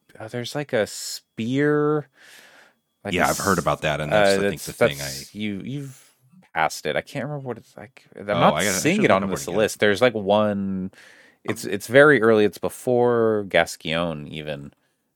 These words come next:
Speaker 2: I'm
Speaker 1: Um,
Speaker 2: trying to
Speaker 1: the saw spear,
Speaker 2: avoid
Speaker 1: the
Speaker 2: use-,
Speaker 1: saw spear, uh,
Speaker 2: I'm trying to avoid using guides, but I should
Speaker 1: Yeah.
Speaker 2: probably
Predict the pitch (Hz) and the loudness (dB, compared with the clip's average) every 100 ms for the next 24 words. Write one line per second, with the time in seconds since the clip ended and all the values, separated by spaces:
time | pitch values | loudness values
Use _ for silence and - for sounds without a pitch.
0 | _ 85 82 78 73 143 165 190 185 165 | _ -4 -2 -2 -4 2 4 4 2 -2
1 | - 135 127 117 110 101 - 110 107 160 | -4 -2 0 0 0 -2 -6 -6 4 6
2 | 120 98 87 98 95 98 117 104 - 73 | 6 4 0 0 2 4 4 4 0 -8
3 | - - - 90 50 50 - - 117 151 | -8 -8 -2 0 0 -2 -6 -8 0 4
4 | 156 151 120 107 107 90 - 98 98 92 | 4 4 4 4 2 0 -2 0 2 0
5 | 85 82 85 82 - 85 80 73 - 78 | 2 4 4 0 -2 -2 0 -2 -8 -10
6 | 90 - 78 80 78 | -8 -8 -10 -14 -20